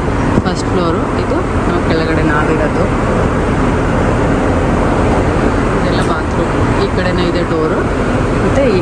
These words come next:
ಕಡೆನೂ ಇದೆ ಅದು ಬಾತ್ರೂಮು.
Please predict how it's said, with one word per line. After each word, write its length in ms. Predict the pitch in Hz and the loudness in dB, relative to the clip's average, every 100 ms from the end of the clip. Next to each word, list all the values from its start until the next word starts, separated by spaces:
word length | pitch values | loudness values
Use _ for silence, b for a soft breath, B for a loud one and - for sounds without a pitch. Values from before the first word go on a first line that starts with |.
| - | 0
ಕಡೆನೂ 280 | 170 156 156 151 | 0 2 2 0
ಇದೆ 140 | 143 147 - - - - - - - - - - - - - 113 127 - - - - 87 - - - - - - - - - 113 - - - - - - | 0 -2 -2 -2 0 0 0 2 2 2 2 2 2 2 2 2 2 2 0 0 2 0 0 0 0 0 0 0 0 0 0 0 0 0 2 2 2 2
ಅದು 120 | - - | 0 0
ಬಾತ್ರೂಮು. 440 | 185 - 165 165 | -2 -2 0 0